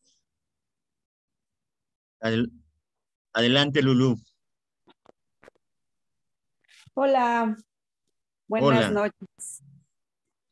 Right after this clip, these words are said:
Speaker 1: Buenas noches, Lulú.
Speaker 2: Antes que nada, muchas gracias. Mucho estudio.
Speaker 1: Mm.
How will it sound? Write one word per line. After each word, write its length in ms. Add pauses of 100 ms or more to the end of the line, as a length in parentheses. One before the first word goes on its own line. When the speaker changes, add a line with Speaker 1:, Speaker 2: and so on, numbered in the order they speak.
Speaker 1:
Buenas 260
noches, 380
Lulú. 280 (720)
Speaker 2:
Antes 360
que 160
nada, 360
muchas 480
gracias. 960 (720)
Mucho 380
estudio. 760 (680)
Speaker 1:
Mm. 380